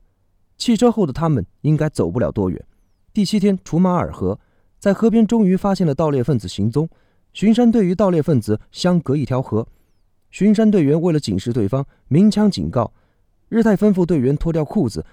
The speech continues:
下河追捕。盗猎分子四散而逃。鸣枪警示的过程中，枪支走火，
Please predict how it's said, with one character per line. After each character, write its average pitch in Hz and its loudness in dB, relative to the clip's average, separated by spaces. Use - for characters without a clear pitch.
下 - -2
河 110 -4
追 123 0
捕。 90 -10
盗 208 2
猎 190 4
分 170 2
子 120 -2
四 170 -6
散 113 -2
而 76 -6
逃。 - -8
鸣 220 4
枪 240 2
警 147 -2
示 175 -4
的 160 -2
过 147 -2
程 127 0
中， 165 -2
枪 220 4
支 202 -2
走 131 -2
火， 101 -6